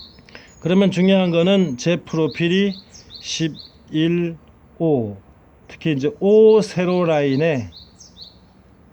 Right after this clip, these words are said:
세로 라인의 수를 한번 생각해 봐야 될 것 같아요. 어떤 수가 걸려 있는지, 어, 한번 보겠습니다. 똥장군,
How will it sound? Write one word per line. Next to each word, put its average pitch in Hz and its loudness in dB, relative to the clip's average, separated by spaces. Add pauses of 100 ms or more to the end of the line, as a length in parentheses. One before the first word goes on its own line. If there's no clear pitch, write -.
(1080)
세로 165 -2
라인의 160 0
수를 185 -2 (320)
한번 143 -2
생각해 139 -2
봐야 135 0
될 120 -4
것 98 -8
같아요. 85 -12 (840)
어떤 143 -2
수가 151 -2
걸려 151 0
있는지, 123 0 (580)
어, 107 -10
한번 110 -6
보겠습니다. 120 -6 (2000)
똥장군, 175 0